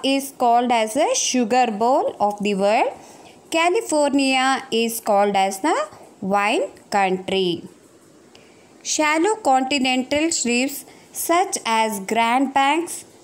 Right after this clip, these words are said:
George Banks of the New England and Newfoundland coast are popular fishing grounds.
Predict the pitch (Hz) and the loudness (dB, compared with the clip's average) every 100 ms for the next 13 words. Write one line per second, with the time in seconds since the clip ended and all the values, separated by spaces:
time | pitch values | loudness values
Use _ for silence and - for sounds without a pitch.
0 | - 190 247 254 294 302 240 240 220 233 | -20 -6 0 2 2 -2 -2 0 0 -2
1 | - - - 240 285 - - 370 302 277 | -6 -16 -2 2 2 0 0 2 4 4
2 | 302 240 226 214 208 208 269 359 - - | 2 0 0 0 0 0 0 -2 -8 -20
3 | - - 226 233 226 233 302 453 523 - | -10 -2 0 2 2 2 2 0 -2 -2
4 | 262 262 254 208 208 208 240 - - - | 0 2 0 0 0 0 -2 -6 -16 -20
5 | - 240 247 240 - 214 247 349 - 214 | -4 -2 0 -2 -2 2 2 0 -2 -2
6 | 202 202 247 247 311 523 - - - - | -2 -2 -2 2 2 0 -6 -16 -20 -20
7 | - 262 240 - 294 415 679 - - - | -6 -2 -2 -2 -2 -2 -6 -16 -20 -20
8 | - 196 214 190 170 170 - - - | -10 -2 2 2 0 -4 -10 -12 -12